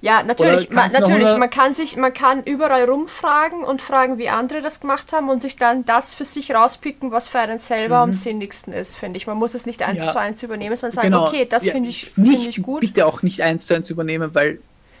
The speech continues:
Speaker 2: es funktioniert
Speaker 1: Ja, wer
Speaker 2: nicht.
Speaker 1: weiß, genau. Du, du weißt es halt
Speaker 2: Nicht
Speaker 1: nicht,
Speaker 2: jede,
Speaker 1: ne?
Speaker 2: weil auch wenn Kinder sehr ähnlich sind, weil ich sag so jetzt, Nikita und Selina haben sehr viel Ähnlichkeiten, es funktioniert trotzdem nicht alles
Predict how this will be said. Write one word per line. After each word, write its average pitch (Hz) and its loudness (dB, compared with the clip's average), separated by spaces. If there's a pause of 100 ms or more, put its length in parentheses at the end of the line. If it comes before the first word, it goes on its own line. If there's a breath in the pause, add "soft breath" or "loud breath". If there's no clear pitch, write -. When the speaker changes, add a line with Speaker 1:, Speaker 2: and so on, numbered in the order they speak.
(100)
Speaker 2:
es - -20
funktioniert 175 0
Speaker 1:
Ja, 269 4
wer 262 6
Speaker 2:
nicht. 214 0
Speaker 1:
weiß, - 0 (100)
genau. 214 -2 (480)
Du, 220 -8
du 220 -14
weißt 233 0
es - -12
halt 190 -2
Speaker 2:
Nicht 190 4
Speaker 1:
nicht, 190 -6
Speaker 2:
jede, 185 2
Speaker 1:
ne? - -18 (380 loud breath)
Speaker 2:
weil 165 4
auch 202 2
wenn 208 2
Kinder 220 2
sehr 190 2
ähnlich 180 -2
sind, 160 -6
weil 147 2 (400)
ich - -14
sag 160 0
so 170 0
jetzt, 165 -2 (200)
Nikita 170 -4
und 156 -2
Selina 160 -4
haben 151 -2
sehr 151 0
viel 156 -2
Ähnlichkeiten, 160 -2
es - -14
funktioniert 160 -8
trotzdem - -8
nicht 135 -8
alles 131 -6